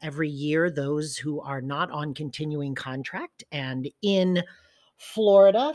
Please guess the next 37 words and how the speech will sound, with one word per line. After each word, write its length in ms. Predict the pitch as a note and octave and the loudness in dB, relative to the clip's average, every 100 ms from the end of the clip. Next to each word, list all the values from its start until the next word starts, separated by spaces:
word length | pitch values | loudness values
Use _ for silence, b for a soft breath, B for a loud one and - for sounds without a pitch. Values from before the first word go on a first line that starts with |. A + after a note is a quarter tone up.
| - | -2
thanks 360 | G#3 F#3 F#3 - | -2 -2 -6 -14
to 260 | - F3+ | -8 -6
some 300 | E3 - F3 E3+ | -6 -4 -4 -6
of 240 | F3 E3 C#3+ | -6 -8 -4
the, 540 | E3 D#3+ D#3+ D#3 D#3 - B B B B | -2 -2 -2 -2 -6 -10 B B B B
uh, 160 | D#3 C3+ | -12 -10
conservative 720 | - F3 - G3 F#3 F3+ F3 F3 F3 | -6 -6 0 2 2 2 2 0 0
ideologies, 960 | E3+ E3 E3+ E3+ F3 D#3+ F#3 G#3 F#3+ | 0 2 2 2 0 -2 -4 -6 -6
we 180 | D#3 E3 | -8 -6
do 140 | D3+ | -6
not 240 | D#3 D#3+ - | -4 -6 -6
have 280 | - D#3 D3 | -8 -8 -8
a 100 | C3+ | -10
tenure 440 | - - G#3+ G#3 | -10 -6 -4 -4
track 400 | G3+ - G3 F#3+ | -4 -6 -8 -8
anymore 420 | F#3+ F#3 F#3 F#3 G#3 | -8 -4 -4 -4 -6
in 220 | F#3+ E3 | -8 -8
education. 640 | D#3 D#3+ - G3 - E4+ | -8 -10 -10 -10 -10 -16
So 220 | F4 G3+ F3 | -8 -4 2
all 240 | E3+ A#3 | 6 8
of 80 | A#3 | 8
us 160 | A3 | 4
on 100 | G#3+ | 2
annual 320 | F#3+ F#3+ F3+ D#3+ | 0 -2 -2 -2
contracts 640 | F#3 G#3 - D4 D4+ - | -4 -4 -4 -6 -6 -8
sit 160 | C#4 C#4+ | -8 -4
on 160 | - F3+ | -4 -4
pins 320 | - D4+ B3+ | -2 0 2
and 100 | B3 | 2
needles 400 | A#3 A#3+ A#3 A#3 B B B | 4 6 4 2 B B B
waiting 320 | F#3+ G3+ G3+ | -2 -2 -2
to 60 | F#3 | -6
hear 240 | - F3+ | -4 -2
if 120 | E3 - | -2 -4
we 100 | D#3+ | -8
get 240 | D3+ C3+ | -8 -12
back 360 | - C#3 - - | -8 -8 -8 -12